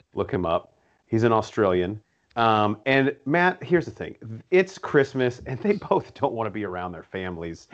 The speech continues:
without dates, right? 'Cause all you get is the questions of, "When are you gonna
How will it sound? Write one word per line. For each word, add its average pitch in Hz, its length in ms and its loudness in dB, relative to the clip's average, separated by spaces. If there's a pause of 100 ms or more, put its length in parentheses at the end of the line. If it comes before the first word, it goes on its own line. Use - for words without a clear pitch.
(280)
without 127 440 2
dates, 151 600 -2 (460)
right? 240 340 -2
'Cause 220 160 4
all 269 140 4
you 254 120 2
get 220 220 2
is 202 240 0 (200)
the 160 80 0
questions 170 500 0
of, 117 200 -2
"When 127 240 -4
are 180 40 0
you 170 100 -2
gonna 165 320 -2